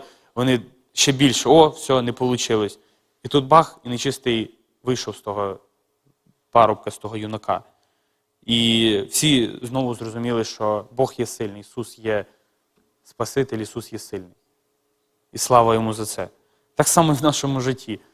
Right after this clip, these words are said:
Часто у нас щось відбувається, ми вже думаємо:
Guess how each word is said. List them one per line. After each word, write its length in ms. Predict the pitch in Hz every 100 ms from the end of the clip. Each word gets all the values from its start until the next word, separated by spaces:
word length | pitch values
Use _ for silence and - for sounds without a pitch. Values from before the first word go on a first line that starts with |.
| _ _ _
Часто 400 | - 139 - 135
у 20 |
нас 180 | 135 123
щось 220 | 135 -
відбувається, 720 | 131 127 151 160 139 - 131 - _ _ _ _ _ _
ми 120 | 131
вже 180 | 127 131
думаємо: 500 | 123 131 127 120 110